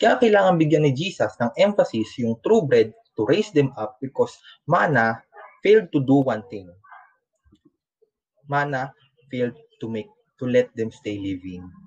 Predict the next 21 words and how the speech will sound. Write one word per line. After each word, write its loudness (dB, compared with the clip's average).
Your 2
ances-, -2
your 2
ancestors 0
ate -4
the 2
manna -2
in -2
the 0
wilderness, 0
yet 2
they 2
died. 0
Kumain 2
sila 2
ng 0
manna, 0
pero 0
lahat -6
sila -4
namatay. -12